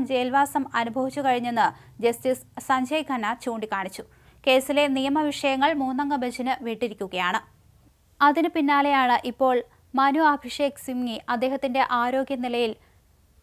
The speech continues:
പ്രശ്നങ്ങളുണ്ടെന്ന് ചൂണ്ടിക്കാണിച്ച് ഇപ്പോൾ കോടതിയിൽ വന്നിരിക്കുന്നത്. അദ്ദേഹത്തിന്റെ മരണത്തിന് വരെ അത് കാരണമായേക്കാം എന്നും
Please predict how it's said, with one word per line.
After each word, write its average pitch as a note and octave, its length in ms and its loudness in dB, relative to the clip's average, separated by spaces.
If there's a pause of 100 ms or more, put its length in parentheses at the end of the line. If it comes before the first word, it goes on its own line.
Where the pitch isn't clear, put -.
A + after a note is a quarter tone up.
(140)
പ്രശ്നങ്ങളുണ്ടെന്ന് C#4+ 760 2
ചൂണ്ടിക്കാണിച്ച് B3+ 760 -2
ഇപ്പോൾ B3 240 0 (220)
കോടതിയിൽ A#3+ 520 0 (400)
വന്നിരിക്കുന്നത്. B3 720 0 (120)
അദ്ദേഹത്തിന്റെ A#3+ 520 -4 (180)
മരണത്തിന് C#4 560 2
വരെ C4+ 160 2
അത് A#3+ 240 2 (100)
കാരണമായേക്കാം B3 880 0
എന്നും A#3 280 -4